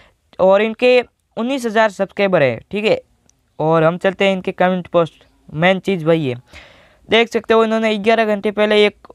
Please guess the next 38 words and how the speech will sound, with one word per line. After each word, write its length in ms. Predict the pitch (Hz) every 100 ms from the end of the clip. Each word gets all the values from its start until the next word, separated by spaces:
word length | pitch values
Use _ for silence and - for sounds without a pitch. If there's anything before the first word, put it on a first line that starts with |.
| -
और 400 | 196 208 208 202
डाला 260 | 185 196
है, 140 | 208 202
इस 80 | 190
पर 280 | 196 185 - _ _ _ _
वोट 320 | - 165 190
आए 100 | 196
हुए 140 | 196 196
हैं, 140 | 202 - _ _ -
ठीक 120 | 202
है। 220 | 190 131 _ _ -
आप 220 | 180 190 _ -
फेवरेट, 480 | 190 202 156 - _ _ _
आपका 280 | 175 196 208
फेवरेट 440 | 180 185 185 160 139
जो 140 | 156 160
कि 180 | 165
ये 240 | 165 165 165
इन्होंने 300 | 160 165 165
डाला 260 | 156 151
है 60 | 147
फूड, 300 | - 151 127 - - -
और 180 | - 170
आप 200 | 175 190 - _ _ _
क-, 140 | 170 170
जीतेंगे 420 | 156 190 202 196
मैच, 360 | 175 185 170 -
कौन 280 | - 196
जीतेगा 300 | 180 190 185
मैच, 340 | 175 180 165 -
इस 120 | - -
तरीके 300 | 185 180 185
से 80 |
डालते 300 | 170 175 180
हैं, 140 | 180 175 - - -
ठीक 120 | - 202
है। 200 | 156 - _ _ _ -
और 380 | 139 143 147